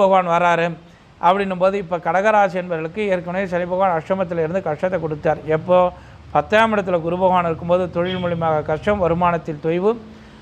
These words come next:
அப்போ இந்த இடத்தில் ஒரு வித பாதிப்புகள்லாம் இருக்கக்கூடிய ஒரு தன்மை இருந்துச்சு. இப்போ குரு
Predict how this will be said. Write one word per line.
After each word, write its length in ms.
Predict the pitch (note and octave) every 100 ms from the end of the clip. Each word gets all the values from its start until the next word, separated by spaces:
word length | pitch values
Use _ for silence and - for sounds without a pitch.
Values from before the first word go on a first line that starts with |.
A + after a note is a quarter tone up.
| - - - -
அப்போ 200 | A3 C4+ A#3 G3+ E3 D3 - G3
இந்த 140 | A#3 B3+
இடத்தில் 380 | A#3+ B3 B3+ B3+
ஒரு 100 | A3+
வித 180 | G#3+ G3+
பாதிப்புகள்லாம் 800 | F#3 F#3+ A#3 A3+ G3+ F3+ G3+ D4 C#4+ - - G#3
இருக்கக்கூடிய 600 | G3+ G#3+ G#3 F#3 F3 F#3 G#3
ஒரு 80 | F3+ -
தன்மை 220 | D3 D#3 D3+
இருந்துச்சு. 360 | C3+ C3 - B2+ - - - - - - - - - - - - - - D3
இப்போ 260 | C3+ D3 D#3+ F#3+ A3 - - - - - E3
குரு 160 | G#3